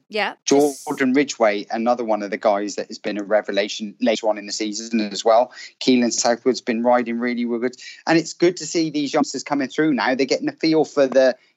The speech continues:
Speaker 2: championship. They're getting a feel for the tracks. They, you know, they know what they're doing, and then they've got to go into practice and sighting laps and then qualification and then,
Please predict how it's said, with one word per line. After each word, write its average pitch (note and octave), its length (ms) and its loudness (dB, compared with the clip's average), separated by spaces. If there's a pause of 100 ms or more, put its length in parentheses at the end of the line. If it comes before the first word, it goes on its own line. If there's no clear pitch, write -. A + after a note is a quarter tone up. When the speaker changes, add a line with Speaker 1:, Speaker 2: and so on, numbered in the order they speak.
Speaker 2:
championship. A#2 580 -6
They're C3+ 80 -4
getting C3+ 180 -2
a B2+ 40 -6
feel D#3+ 280 -4
for C#3 160 -8
the B2+ 80 -2
tracks. - 540 -4
They, C#3 200 2 (380)
you B2+ 100 0
know, B2 120 2
they B2+ 100 2
know C#3+ 160 4
what C#3+ 180 2
they're C3 80 -4
doing, A#2+ 460 0
and B2+ 140 0
then C3+ 100 2
they've C3 120 2
got C3 100 0
to B2+ 60 0
go B2 140 0
into B2 280 -2
practice - 840 -6 (140)
and G#2+ 400 -4
sighting A#2 500 -2
laps - 260 -2
and B2 80 0
then G#2+ 120 -2
qualification A2 640 -2
and G#2+ 120 -2
then, G#2+ 280 0